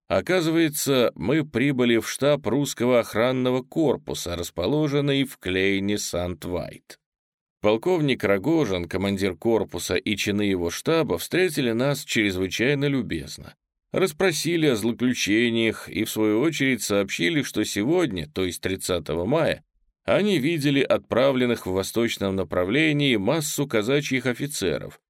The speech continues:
в том числе генералов Петра Николаевича Краснова, Семена Николаевича Краснова, Шкуро, Соломахина и других.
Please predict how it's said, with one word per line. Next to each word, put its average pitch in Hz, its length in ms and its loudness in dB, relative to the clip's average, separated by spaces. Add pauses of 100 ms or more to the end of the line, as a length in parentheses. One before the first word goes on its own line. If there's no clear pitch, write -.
(440)
в - 100 -18
том 202 220 0
числе 147 400 2
генералов 127 580 2
Петра 120 400 2
Николаевича 139 760 2
Краснова, 107 680 0
Семена 95 460 -2
Николаевича 110 720 2
Краснова, 98 680 0
Шкуро, 110 640 2
Соломахина 98 880 0
и - 160 -2
других. - 540 -8